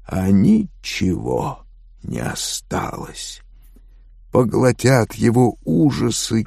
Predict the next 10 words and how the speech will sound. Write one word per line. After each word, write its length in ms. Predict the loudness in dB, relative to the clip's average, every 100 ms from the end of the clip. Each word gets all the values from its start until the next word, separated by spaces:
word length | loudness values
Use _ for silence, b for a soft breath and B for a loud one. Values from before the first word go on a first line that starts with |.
| -2
как 380 | -2 0 -2
наводнение, 1400 | 0 2 4 2 2 4 4 4 2 0 -2 -4 -6 -8 -12 B B -4
буря 760 | 2 6 8 8 6 4 4
ночью 880 | 6 4 2 -2 -10 -8 -6 -6 -8 b b
его 440 | 0 2 2 0
похитит. 1120 | -2 -2 -2 -6 -6 -6 -6 -10 -12 -12 -18 -20 -20 -20 -20 -20 -6
Поднимет 920 | 2 4 4 2 4 6 6 6 4 4
его 360 | 4 6 4
восточный 920 | 4 2 -2 0 2 2 -2 2 4
вихрь 680 | 4 4 4 4 2 -2 -2